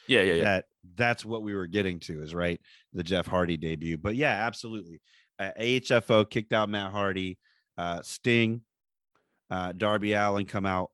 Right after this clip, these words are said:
Speaker 2: which you talked about earlier, kind of,
Speaker 1: Yeah.
Speaker 2: uh, the, you know, building to something. Uh, and yeah, man, uh, so do you think that, where do you think, where do you see Jeff and Matt Hardy? Uh, what is their place in A E W?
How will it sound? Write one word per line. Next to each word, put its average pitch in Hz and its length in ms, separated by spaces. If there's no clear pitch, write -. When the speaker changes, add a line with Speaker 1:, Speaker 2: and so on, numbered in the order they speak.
Speaker 2:
which 95 220
you 95 60
talked 98 260
about 92 180
earlier, 90 400
kind 87 240
of, 85 140
Speaker 1:
Yeah. 80 140
Speaker 2:
uh, 82 180
the, 85 240
you 85 120
know, 78 140
building 85 260
to 76 60
something. 80 380
Uh, 80 320
and 98 400
yeah, 147 240
man, 92 340
uh, 92 420
so 117 580
do 113 120
you 113 80
think 117 360
that, 107 420
where 113 180
do 120 80
you 117 60
think, 113 280
where 107 140
do 117 60
you 107 60
see 110 180
Jeff 101 340
and 92 120
Matt 92 200
Hardy? 92 500
Uh, 85 260
what 95 340
is 98 140
their 95 120
place 90 360
in 82 60
A 87 80
E 85 120
W? 78 400